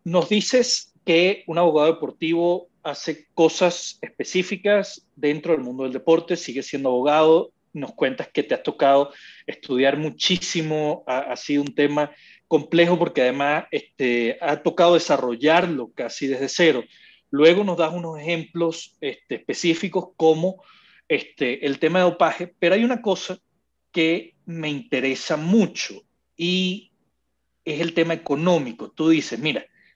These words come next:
la verdad es que nosotros somos unos países pobres, este, a nivel económico, salvo, y sobre todo en lo deportivo, salvo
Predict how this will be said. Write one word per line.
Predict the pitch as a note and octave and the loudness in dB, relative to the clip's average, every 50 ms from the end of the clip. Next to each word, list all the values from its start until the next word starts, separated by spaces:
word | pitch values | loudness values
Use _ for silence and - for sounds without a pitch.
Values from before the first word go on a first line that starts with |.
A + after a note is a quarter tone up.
| _ - | _ -2
la | C3+ B2+ | 0 2
verdad | D3 D#3 G#3+ | 4 4 4
es | A3+ A3+ | 2 2
que | - G3 | 2 -2
nosotros | F3 - - E3 E3+ E3 | -2 0 2 2 2 2
somos | - E3 D#3 D#3+ D#3 D#3 D3+ D3+ E3+ - _ _ | 2 -2 -2 0 -2 -4 -4 -6 -8 -10 _ _
unos | - D3+ D#3+ D#3 - | -10 -10 -10 -10 -2
países | - C#3+ C3+ D3 E3+ D#3+ - - E3 D#3 - - - - - _ _ _ _ _ _ _ | 0 2 2 2 2 0 0 -2 -4 -4 -4 -14 -20 -20 -20 _ _ _ _ _ _ _
pobres, | - F3 F3+ F3+ F#3 F#3 F#3 G3 G#3 G#3 G3+ A3+ A3+ _ - | 4 6 6 8 8 6 6 4 4 2 0 -2 -6 _ -10
este, | F3 D3 C#3 _ _ _ - C#3 B2+ B2+ B2+ B2 B2 - - | -10 -10 -10 _ _ _ -4 -2 0 0 0 0 0 -2 -2
a | - B2 A#2+ | -2 -4 -2
nivel | B2 B2 B2 B2 C3 C3+ C#3 C#3+ C#3 C#3 D3 - | -2 -4 -2 0 0 2 2 2 2 2 0 -2
económico, | C#3+ - - D3 D3+ A3+ A#3+ B3+ C4+ G#3 - G#3+ | -6 -6 -6 -2 2 2 2 2 0 0 -2 -2
salvo, | F#3+ - - E3+ E3 E3 E3 D#3+ E3+ E3 E3 E3+ G#3+ G3+ | -2 2 2 4 4 4 2 2 2 2 0 0 -2 -4
y | D#3+ C3+ | -12 -12
sobre | - - C#3+ B2+ B2 | -8 -8 -6 -6 -4
todo | - D3+ D#3+ | -2 0 0
en | E3+ | 2
lo | E3+ D#3 | 4 2
deportivo, | D3 D3 C#3 - - F#3+ E3+ C#3 | 2 2 -4 -8 -4 -4 -4 -4
salvo | - - - D#3+ D#3 D3+ D#3 D#3 D#3+ E3 - - | -4 -2 0 0 2 2 2 2 2 2 0 -2